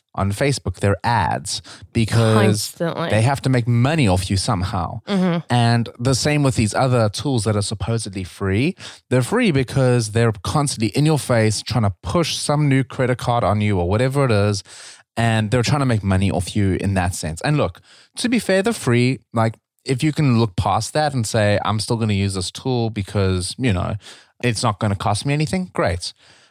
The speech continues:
Speaker 1: But I also think that there is something to be said about paying for a budgeting tool. I think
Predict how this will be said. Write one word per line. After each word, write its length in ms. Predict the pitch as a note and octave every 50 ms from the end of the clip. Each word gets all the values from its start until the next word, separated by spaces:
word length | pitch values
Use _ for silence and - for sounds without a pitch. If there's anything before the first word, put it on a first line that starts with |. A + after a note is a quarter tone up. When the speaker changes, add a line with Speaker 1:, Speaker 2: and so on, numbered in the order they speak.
| _ _
Speaker 1:
But 220 | - B2 B2+ A#2+ - -
I 80 | C3+
also 280 | C3+ G#2+ D#3 D#3 - C#3+
think 240 | C3+ - C#3 B2+ A2+
that 140 | - A2+ -
there 140 | B2 A2+
is 140 | G#2+ A#2 A#2
something 200 | - C3 A#2 G#2+ -
to 80 | -
be 100 | - A2+
said 320 | A2 - - - D3 C3 A#2
about 420 | G#2 F#2 - F#2 F2+ F2+ - _
paying 640 | - - - - C3 B2+ A#2+ G#2+ G2+ G2 G2 G2+ G2 - - - _ _
for 260 | - - - C3 A#2
a 60 | G#2+
budgeting 500 | F#2+ F#2 - G#2 G#2 G2+ G#2 F2+ G#2+ F#2+
tool. 360 | F2+ - - F2 E2+ E2+ F2+ -
I 120 | - B2
think 260 | A#2 - C#3+ B2+ -